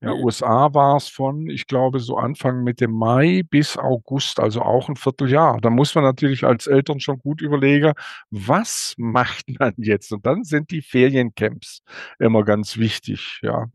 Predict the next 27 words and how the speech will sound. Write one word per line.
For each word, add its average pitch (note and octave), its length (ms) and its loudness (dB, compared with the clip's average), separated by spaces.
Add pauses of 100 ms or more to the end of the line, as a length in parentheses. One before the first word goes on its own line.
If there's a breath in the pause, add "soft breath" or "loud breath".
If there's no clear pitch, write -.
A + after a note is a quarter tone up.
(140)
Da A2+ 220 2
haben A#2+ 140 0
wir A#2+ 180 4
auch A2+ 240 2
die G#2+ 240 2
Verbindung, B2 680 -2 (360 loud breath)
diese G#2 240 2
Crip-Camp-Geschichte A2 1300 0
war G2+ 180 0
ja G#2 200 2
ein G2+ 100 -8
Film D3 420 0
über, G#2 440 -2
wo G#2 120 -4
Behinderte A2+ 640 2 (340 loud breath)
dann G#2 240 0
in G#2 240 -6
Camps B2 400 -2
waren, A2+ 360 4
sich G#2 220 -6
dort G#2 260 0
zusammengeschlossen G#2+ 840 -2
haben, G#2+ 320 0
angefangen A2 560 0
haben G#2+ 200 0
zu - 120 -8
rebellieren. A2 800 0